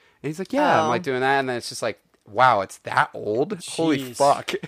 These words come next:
Speaker 3: Yeah, I guess it is.
Speaker 1: Um. Anyways, yeah.
Speaker 3: Oh,
Speaker 1: Let's,
Speaker 3: when I
Speaker 1: uh, let's finish off with Forgetting Sarah Marshall,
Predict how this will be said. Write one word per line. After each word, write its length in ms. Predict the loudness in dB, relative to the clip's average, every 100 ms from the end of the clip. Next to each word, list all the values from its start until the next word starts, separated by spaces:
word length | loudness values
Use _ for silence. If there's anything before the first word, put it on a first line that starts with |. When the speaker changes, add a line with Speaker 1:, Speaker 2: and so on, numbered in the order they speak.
| -16 -20 -10
Speaker 3:
Yeah, 160 | -6 -4
I 80 | -4
guess 280 | -4 -6
it 100 | -8
is. 320 | -14 -16 -10 2
Speaker 1:
Um. 560 | 4 6 4 2 -2 -2
Anyways, 360 | 4 6 6 4
yeah. 240 | 2 2
Speaker 3:
Oh, 160 | -2 2
Speaker 1:
Let's, 200 | 2 4
Speaker 3:
when 80 | 6
I 80 | 8
Speaker 1:
uh, 40 | 8
let's 180 | 4 4
finish 220 | 4 6
off 220 | 6 6
with 140 | 2 0
Forgetting 400 | 0 0 0 0
Sarah 220 | -2 -4
Marshall, 460 | -4 -6 -6 -10